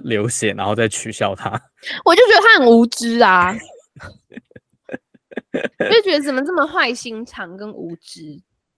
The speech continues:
Speaker 1: 如果他是一个看到别人，比如说正常受伤流血，会在那边哈哈哈你，我觉得那个人就
Speaker 2: 没救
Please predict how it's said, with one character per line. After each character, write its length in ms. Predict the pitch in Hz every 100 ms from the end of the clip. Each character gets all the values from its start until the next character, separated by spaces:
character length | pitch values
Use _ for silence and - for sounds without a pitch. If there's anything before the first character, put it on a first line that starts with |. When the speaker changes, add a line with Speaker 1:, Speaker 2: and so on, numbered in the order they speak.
| _ _ _ _
Speaker 1:
如 140 | 160 240
果 160 | 233 147 -
他 100 | 180
是 220 | - 202
一 60 |
个 260 | 160 151 143 - - 262
看 200 | - 190
到 120 | 180
别 180 | 180 123
人， 100 | 123
比 120 | 127
如 40 | 127
说 80 |
正 220 | 160 185 131
常 180 | 143
受 160 | 113 156
伤 200 | 139 131
流 160 | 117 107
血， 240 | - 98
会 120 | 104
在 120 | 113
那 20 | 113
边 120 | 113
哈 60 |
哈 260 | 120 110 110
哈 80 | 117
你， 180 | 110 104 139
我 100 | 123
觉 120 | 120
得 60 | 139
那 100 | 165
个 60 |
人 260 | 120 101 117 - - -
就 140 | - 135 - 135 - _ - _
Speaker 2:
没 220 | - 196
救 180 | 123 247